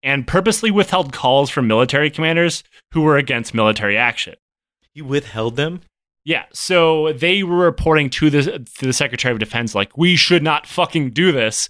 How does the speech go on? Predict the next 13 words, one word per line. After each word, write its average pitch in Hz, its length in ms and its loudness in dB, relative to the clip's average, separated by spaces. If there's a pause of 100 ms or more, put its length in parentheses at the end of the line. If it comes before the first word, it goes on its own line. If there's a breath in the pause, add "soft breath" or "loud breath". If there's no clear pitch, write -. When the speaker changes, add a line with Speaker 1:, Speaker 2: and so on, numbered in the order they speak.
(200 loud breath)
Speaker 1:
who 165 120 2
then 151 180 2
obviously 127 540 2
is 123 220 -2
in 120 100 2
turn 123 400 -2
supposed - 400 -4
to 120 180 0
report 123 380 -2
that 131 140 -2
to - 100 -12
the 113 60 -8
president. 120 420 -2